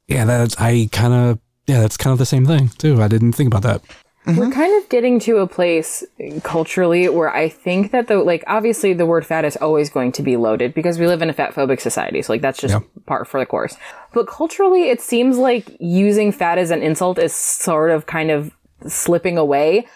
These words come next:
Speaker 2: because people are realizing that, like, it doesn't hurt feelings as much anymore because, like, fat liberation and body positivity have gotten so big in recent years. But it's like every other day I'll see something on TikTok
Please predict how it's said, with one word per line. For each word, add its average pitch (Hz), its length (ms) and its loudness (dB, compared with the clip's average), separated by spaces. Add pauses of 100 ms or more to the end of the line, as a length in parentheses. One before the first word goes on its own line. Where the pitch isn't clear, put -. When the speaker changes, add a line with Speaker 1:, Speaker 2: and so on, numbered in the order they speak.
(200)
Speaker 2:
because 202 320 0
people 220 340 0
are 202 80 4
realizing 180 600 2
that, 185 180 0
like, 165 200 -2
it 202 160 0
doesn't 247 360 -2
hurt - 320 -2
feelings 202 580 2
as 277 160 0
much 269 260 0
anymore 285 520 2
because, 185 560 -2 (380)
like, 170 220 0
fat 165 180 -2
liberation 175 440 0
and 170 100 0
body 156 200 0
positivity 151 560 -2
have 151 80 -2
gotten 143 340 -2
so 147 340 0
big 139 340 0
in 196 80 -2
recent 202 340 0
years. 220 300 2
But 190 140 0
it's 180 100 -4
like 175 100 -2
every 220 260 0
other 285 180 2
day 185 200 0
I'll 160 120 0
see 165 160 -4
something 165 300 -4
on 147 120 0
TikTok 151 520 -6